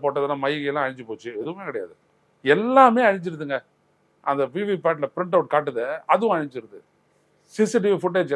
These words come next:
நாற்பது நாள்ல இவனே அழிச்சு விடுறான். அப்ப எவ்வளவு பெரிய கால்குலேட்டட் திருட்டுத்தனம் பாருங்க இது.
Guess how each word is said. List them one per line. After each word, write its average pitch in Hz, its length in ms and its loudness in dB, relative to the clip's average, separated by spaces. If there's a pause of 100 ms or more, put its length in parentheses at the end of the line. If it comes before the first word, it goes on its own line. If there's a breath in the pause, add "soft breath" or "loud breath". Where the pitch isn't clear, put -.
நாற்பது 220 320 4
நாள்ல 202 220 -2
இவனே 202 200 -4
அழிச்சு 185 240 -6
விடுறான். 131 340 -6 (640)
அப்ப 117 120 -8 (140)
எவ்வளவு 180 260 0
பெரிய 147 240 -4
கால்குலேட்டட் 202 720 -6
திருட்டுத்தனம் 147 460 -4
பாருங்க 117 300 -4
இது. - 100 -20